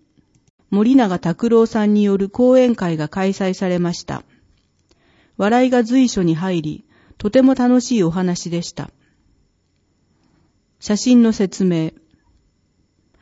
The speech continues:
壇上で右手を軽く前に出して話している森永卓郎さん。三、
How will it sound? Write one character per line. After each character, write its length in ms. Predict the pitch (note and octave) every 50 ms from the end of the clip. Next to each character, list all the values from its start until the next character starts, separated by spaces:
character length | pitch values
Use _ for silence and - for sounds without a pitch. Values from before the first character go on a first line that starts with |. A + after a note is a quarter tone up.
| _ _ _
壇 280 | A3+ A#3 B3+ B3+ B3
上 240 | A#3 B3 A#3+ A#3+ A#3
で 280 | G3+ G#3+ G#3+ - - _ _ _ _ _ _ _ _ _ _
右 280 | G#3 G#3+ G#3 A#3+ C4 B3+
手 140 | C#4 C4
を 80 | C4 B3+
軽 260 | - A3+ G#3+ A#3 B3
く 120 | A#3+ C4 A#3
前 260 | A#3 B3+ C4 B3+ A#3
に 140 | F#3+ F3 D#3+
出 140 | F#3+ G3
し 100 | F#3 -
て 260 | - D#3+ D3+ - - _ _ _ _ _ _ _ _ _ _ _ _
話 380 | _ - G#3 A3 A#3+ B3+ A#3+ -
し 60 | -
て 100 | - F3+
い 140 | D#3+ D#3+ D3
る 220 | D3 D3+ - - _ _ _ _
森 280 | - F#3 F#3+ G#3 A#3+ A#3
永 200 | G#3+ F3+ E3 E3
卓 300 | - E3+ - - F#3+ F3+
郎 180 | F3+ E3+ E3+
さ 200 | E3+ - D#3+ D3
ん。 120 | D3+ D3+ - _ _ _ _ _ _ _ _ _ _ _ _ _ _ _ _ _ _ _ _ _ _ _ _ _ _ _ _ _ _ _ _ _ _ _ _ _ _ _ _ _
三、 460 | - - A#3+ A3 G#3 E3+ D3 D#3+ -